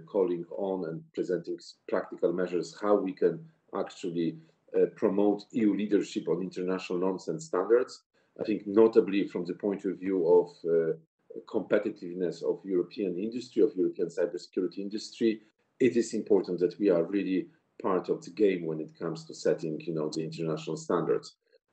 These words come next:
Cooperation with partners is of, uh, utmost importance. You know, we have cyber dialogues with a variety, with a, with a number of countries around the world, uh, with primarily, of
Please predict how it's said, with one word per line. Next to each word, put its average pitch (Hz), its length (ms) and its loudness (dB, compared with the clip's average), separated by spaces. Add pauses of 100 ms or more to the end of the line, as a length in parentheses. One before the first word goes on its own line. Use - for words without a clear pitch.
Cooperation 110 640 6
with 101 180 -12
partners 104 580 -8
is - 180 -12
of, 87 260 0 (200)
uh, 85 240 -6
utmost 92 380 -10
importance. 101 640 4
You 98 80 -6
know, 87 160 0
we 82 240 -6
have 82 140 0 (500)
cyber 92 300 0 (180)
dialogues 85 560 0
with 82 160 -10
a 82 120 -2 (180)
variety, 87 520 -2 (140)
with 90 160 -8
a, 85 80 0 (160)
with 90 120 -6
a 92 180 -2
number 87 260 0 (180)
of - 140 -10
countries 85 400 -14
around 82 320 -4
the 80 180 -16
world, 110 280 10 (600)
uh, 87 200 4 (120)
with 98 160 -4 (680)
primarily, 92 500 0
of - 100 2